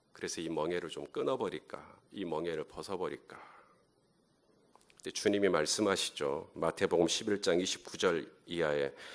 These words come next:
"나는 마음이 온유하고 겸손하니 나의 멍에를 메고 내게 배워라." "내, 내 짐은 가볍다. 너희 마음이 쉼을 얻으리니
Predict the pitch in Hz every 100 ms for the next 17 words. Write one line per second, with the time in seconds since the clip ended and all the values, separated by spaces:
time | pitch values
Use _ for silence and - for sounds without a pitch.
0 | - - - 85 80 82 82 87 87 87
1 | 82 87 92 90 82 82 95 87 90 101
2 | 85 92 143 - - _ _ - 73 73
3 | 78 76 78 78 80 87 87 80 76 76
4 | 85 110 127 76 69 76 - 78 71 -
5 | - - - - _ _ _ _ _ _
6 | _ _ _ _ _ _ _ _ _ _
7 | _ _ - 92 98 - - - _ _
8 | _ _ _ - - - - _ - 107
9 | 101 - 113 101 - 90 110 - - -
10 | - - - 90 98 95 90 90 92 90
11 | - - 123 95 82 - 62 50